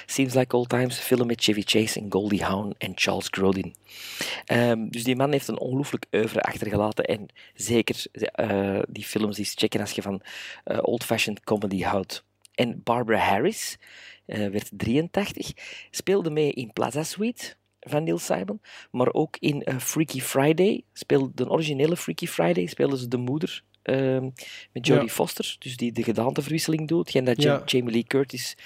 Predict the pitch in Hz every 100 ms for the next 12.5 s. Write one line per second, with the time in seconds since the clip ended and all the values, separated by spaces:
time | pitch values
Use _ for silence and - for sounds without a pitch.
0 | - - 156 160 143 131 151 - 131 -
1 | 123 123 - - 135 - 135 135 - -
2 | - 143 127 151 147 - 151 147 131 151
3 | 143 - 139 131 127 165 185 175 - 147
4 | 131 135 127 - - 156 160 151 151 -
5 | 117 156 165 - 143 151 - - - -
6 | _ 151 185 190 _ _ - 135 - -
7 | 151 147 127 113 110 104 - - 117 110
8 | 120 113 120 120 104 - 117 - 117 104
9 | 107 - 101 - 104 101 123 110 98 -
10 | - - - - 143 135 117 117 151 147
11 | 135 127 123 - - - - - - _
12 | 117 - - 92